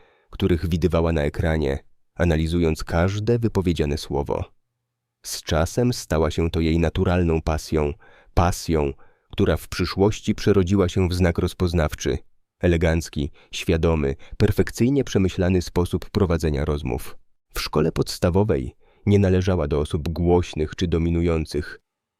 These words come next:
Wręcz przeciwnie, była typem spokojnej obserwatorki,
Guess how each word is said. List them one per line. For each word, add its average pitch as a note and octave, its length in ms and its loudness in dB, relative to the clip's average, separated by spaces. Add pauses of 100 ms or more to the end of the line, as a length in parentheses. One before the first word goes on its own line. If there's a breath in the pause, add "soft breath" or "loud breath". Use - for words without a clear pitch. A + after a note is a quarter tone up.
Wręcz F2 300 0
przeciwnie, E2 600 -2 (540)
była F2+ 220 4
typem C3 400 0
spokojnej A#2 680 2
obserwatorki, F2+ 880 0